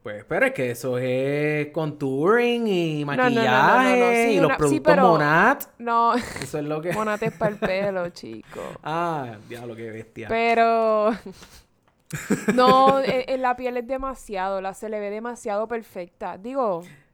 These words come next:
Speaker 2: puede ser que ella tenga la, la cara así.
Speaker 1: ¿Tú sabes
Speaker 2: Retra-,
Speaker 1: lo que yo
Speaker 2: retracto
Speaker 1: vi?
Speaker 2: lo dicho. Probablemente
Speaker 1: Tú
Speaker 2: ella tiene la cara así en la vida real.
Speaker 1: Mira, ¿tú sabes lo que yo hice? Yo dije, "Coño, esta mujer está así a los cuarenta y cuatro".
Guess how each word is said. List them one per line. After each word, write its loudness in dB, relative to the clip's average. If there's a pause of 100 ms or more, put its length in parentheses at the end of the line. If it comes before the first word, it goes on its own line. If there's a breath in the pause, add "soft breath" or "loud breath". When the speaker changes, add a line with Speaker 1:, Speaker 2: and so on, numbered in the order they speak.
(260)
Speaker 2:
puede -14
ser -16
que -14
ella -10
tenga -16
la, -12
la -16
cara -14
así. -20
Speaker 1:
¿Tú -4
sabes 4
Speaker 2:
Retra-, 4
Speaker 1:
lo 4
que 2
yo 6
Speaker 2:
retracto 4
Speaker 1:
vi? 0
Speaker 2:
lo -2
dicho. -10
Probablemente 0
Speaker 1:
Tú -6
Speaker 2:
ella -2
tiene -6
la -6
cara -8
así -16
en -14
la -6
vida -10
real. -14 (260)
Speaker 1:
Mira, 2
¿tú -8
sabes 0
lo 0
que 0
yo 2
hice? -2
Yo -2
dije, -2
"Coño, -2
esta -6
mujer -4
está -2
así -6
a 2
los 0
cuarenta -2
y -10
cuatro". -2